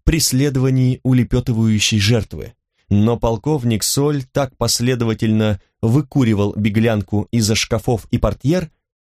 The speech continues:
что в конце концов изловил её. Строгая причёска Тарии несколько пострадала. "Это не по правилам!" отбивалась профессорша.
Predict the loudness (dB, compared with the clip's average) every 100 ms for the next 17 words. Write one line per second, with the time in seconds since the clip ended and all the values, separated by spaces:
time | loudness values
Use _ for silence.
0 | _ -8 -4 -2 -2 -2 -2 -2 -2 -2
1 | -4 -4 -8 -2 0 2 0 0 0 -2
2 | -2 -2 -2 -2 -6 -12 _ _ _ _
3 | _ _ _ -8 -2 0 0 0 0 -2
4 | 0 -2 -2 -2 0 0 2 0 -2 -4
5 | _ _ _ -4 0 2 0 -2 -2 -2
6 | -4 -2 -2 -2 -4 -2 -4 -4 -10 -14
7 | _ _ _ _ -12 -4 -2 0 -2 0
8 | -2 -2 -2 -2 0 -2 -4 _ _ _
9 | -6 -4 0 0 2 0 -2 -2 -4 -2
10 | -4 -4 -6 -6 -6